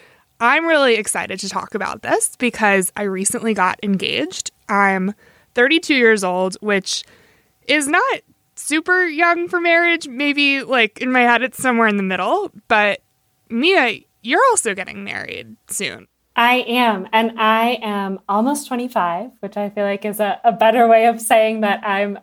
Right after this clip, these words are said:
Speaker 2: twenty-four, which is, uh, in many people's minds, very young to get married.
Speaker 1: Did you get engaged when you were twenty-four?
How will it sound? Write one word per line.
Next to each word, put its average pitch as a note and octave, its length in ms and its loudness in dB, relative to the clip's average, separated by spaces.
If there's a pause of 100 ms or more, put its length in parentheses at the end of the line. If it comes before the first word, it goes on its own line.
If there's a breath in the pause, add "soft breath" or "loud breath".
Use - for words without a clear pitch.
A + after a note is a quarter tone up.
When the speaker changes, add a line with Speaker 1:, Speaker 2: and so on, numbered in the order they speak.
(140)
Speaker 2:
twenty-four, B3 600 4
which G3+ 300 -4 (280 soft breath)
is, A3+ 380 4
uh, G3+ 320 2
in G#3+ 120 2
many C4 200 2
people's G#3 360 -4
minds, F3 460 -8
very A#3 300 4
young F#3 260 2
to F#3 100 -12
get F3 140 -8
married. - 400 -14 (140)
Speaker 1:
Did A3 180 -2
you A3+ 100 2
get G#3+ 120 2
engaged F#3 420 -2
when A3+ 100 2
you A3+ 60 4
were A3 100 2
twenty-four? A#3+ 680 -6